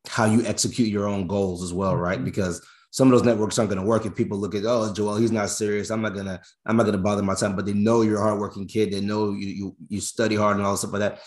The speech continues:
Speaker 1: So they wanna invest back into you, right? So your teachers, you know, we're talking about teachers before. I don't know, but I dare say your teachers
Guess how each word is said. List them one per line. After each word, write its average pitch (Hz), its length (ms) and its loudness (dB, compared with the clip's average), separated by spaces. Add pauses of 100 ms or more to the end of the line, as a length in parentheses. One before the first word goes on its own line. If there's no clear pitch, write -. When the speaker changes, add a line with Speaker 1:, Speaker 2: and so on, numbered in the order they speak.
(160)
Speaker 1:
So 110 240 4
they 104 120 4
wanna 101 240 2
invest 95 360 -4
back 95 160 -2
into 90 220 -6
you, 90 280 -2
right? 87 220 -4
So 101 80 0
your 95 140 -2
teachers, 135 540 4 (580)
you 123 60 -2
know, 123 40 0
we're 110 80 2
talking 120 180 6
about 98 140 2
teachers 123 300 0
before. 98 500 -2 (880)
I 123 120 4
don't 113 200 4
know, 120 180 4
but 101 140 0
I 98 100 0
dare 117 260 2
say 117 220 2
your 104 140 0
teachers 110 840 -2